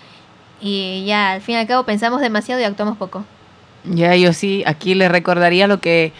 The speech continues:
Speaker 2: le pasó a San Agustín, que
Speaker 1: <laughs>
Speaker 2: el Señor le dijo, eh, porque él siempre decía, "Mañana, mañana, mañana", porque claro, tenía que dejar un pecado que a él, una vida de vicio, de pecado, que a él le gustaba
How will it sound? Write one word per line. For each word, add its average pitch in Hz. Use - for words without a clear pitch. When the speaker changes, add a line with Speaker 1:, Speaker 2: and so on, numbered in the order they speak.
Speaker 2:
le 180
pasó 175
a 190
San 190
Agustín, 175
que 170
Speaker 1:
<laughs> -
Speaker 2:
el 165
Señor 196
le 208
dijo, 190
eh, 175
porque 190
él 202
siempre 202
decía, 175
"Mañana, 190
mañana, 185
mañana", 175
porque 151
claro, 160
tenía 170
que 175
dejar 175
un 202
pecado 185
que 147
a 151
él, 180
una 165
vida 180
de 175
vicio, 196
de 156
pecado, 202
que 139
a 135
él 151
le 185
gustaba 175